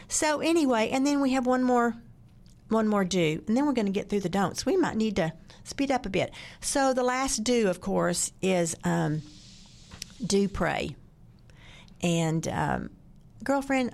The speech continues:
that's just the only thing that's gonna get us through our motherhood journey. I don't care where we are.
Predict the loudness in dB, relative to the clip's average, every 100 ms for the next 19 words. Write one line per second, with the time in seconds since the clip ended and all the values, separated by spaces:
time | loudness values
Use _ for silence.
0 | -6 -2 0 0 -4 -2 0 0 0 0
1 | 0 -2 -2 -2 -2 -2 -2 -4 -4 0
2 | 2 0 -2 -10 -20 -20 -20 -20 -20 -20
3 | -20 -20 -20 -20 -20 -20 -12 -2 2 6
4 | 6 4 0 -2 -2 -2 -2 -2 -4 -6
5 | -4 -2 -2 0 0 -2 -2 -6 -8